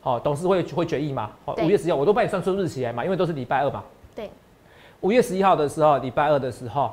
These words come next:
Speaker 1: 哦，他会到时候告诉你现金股利，那那个几率更高。如果这礼拜没讲的话，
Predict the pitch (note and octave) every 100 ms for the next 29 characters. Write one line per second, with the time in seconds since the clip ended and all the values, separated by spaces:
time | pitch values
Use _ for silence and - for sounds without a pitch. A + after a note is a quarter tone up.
0 | - _ _ _ _ C#3+ B2 A2 A2 F#3
1 | F#3 - - _ F#3+ G3+ F#3 E3+ F3 C#3+
2 | A#2 D#3+ D3+ C#3+ C3 A#2 F#3 F#3 E3 E3+
3 | E3 E3+ C#3 C3 B2+ - G#3+ F3 G#3 E3+
4 | D#3+ D#3 B2 B2 C#3+ -